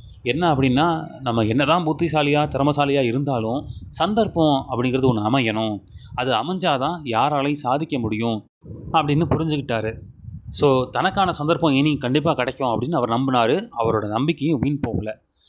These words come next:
இந்த வாட்டி மறுபடியும் சாதிக்கலாம் அப்படின்னு சொல்லிட்டு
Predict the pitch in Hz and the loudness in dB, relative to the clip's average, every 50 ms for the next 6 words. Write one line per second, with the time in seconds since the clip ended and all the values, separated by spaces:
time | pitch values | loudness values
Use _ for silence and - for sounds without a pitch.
0 | - - - - - 175 190 190 196 180 180 175 196 185 156 151 156 170 170 165 | -20 -20 -16 -4 -2 0 2 4 4 4 4 2 0 0 2 2 4 4 4 4
1 | 170 156 165 160 151 123 - - 135 147 151 165 - 143 135 135 123 117 117 117 | 2 2 0 0 0 -2 0 0 0 0 0 -2 -4 -2 -2 -2 -2 -2 -4 -4
2 | 110 117 110 - - 139 175 226 | -4 -4 -4 -6 -6 -6 -8 -8